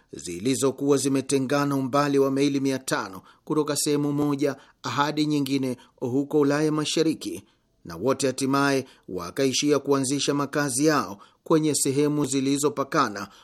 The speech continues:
umbali wa maili kumi na tano katika mji wa Los Angeles. Na kwa hiyo tunaweza kufikia hitimisho kwamba ndoto iliyoaguliwa na kuthibiti ndani ya Marekani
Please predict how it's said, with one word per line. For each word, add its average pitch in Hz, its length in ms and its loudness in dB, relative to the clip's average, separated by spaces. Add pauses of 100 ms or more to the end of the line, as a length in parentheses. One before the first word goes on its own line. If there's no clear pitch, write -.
(140)
umbali 127 500 0
wa 131 120 4
maili 139 340 2
kumi 139 240 -2
na 135 120 0
tano 131 440 -2
katika 131 360 -6
mji 139 260 -2
wa 135 100 2
Los 139 380 -2
Angeles. 104 680 -8 (840)
Na - 140 -16
kwa 131 200 0
hiyo 135 300 4 (260)
tunaweza 160 540 6
kufikia 151 540 2
hitimisho 147 520 0
kwamba 98 380 -6 (440)
ndoto 160 760 6
iliyoaguliwa 143 1200 4
na 139 100 2
kuthibiti 143 720 0
ndani 143 380 2
ya 151 60 2
Marekani 147 760 0